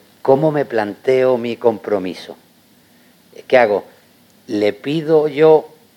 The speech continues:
a Boabdil perdón porque los Reyes Católicos tomaran Granada o yo como granadino exijo perdón porque tomaran Granada y yo me considero"? No me fastidie.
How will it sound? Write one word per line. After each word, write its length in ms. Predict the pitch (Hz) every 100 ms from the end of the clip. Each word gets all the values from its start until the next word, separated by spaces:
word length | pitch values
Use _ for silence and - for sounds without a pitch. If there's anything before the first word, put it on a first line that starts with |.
| -
a 120 | 135
Boabdil 680 | 131 127 123 135 151 139 - _ _ _ _ _ _
perdón 720 | 151 135 120 135 156 143 120 - _ _ _ _ _ _ _ -
porque 400 | 123 123 107 127
los 140 | 123
Reyes 240 | 127 143 139
Católicos 540 | 139 131 143 143 127
tomaran 400 | 139 123 139 139
Granada 460 | 135 139 175 180 156
o 40 |
yo 180 | 127 160
como 200 | 160 147
granadino 540 | 135 131 127 131 143 135
exijo 500 | - 151 139 143 123
perdón 540 | 117 110 143 139 123 - _ - _ _ _ _ _ _ _ _
porque 720 | 127 117 - 120 113 110 117 - -
tomaran 480 | 143 139 147 139 123
Granada 680 | 127 123 139 139 131 131 139
y 120 | 120
yo 100 | 135
me 140 | 131
considero"? 720 | 123 113 - 110 123 117 110 - _ _ - _ -
No 120 | 110
me 140 | 135
fastidie. 640 | 135 143 - 113 90 87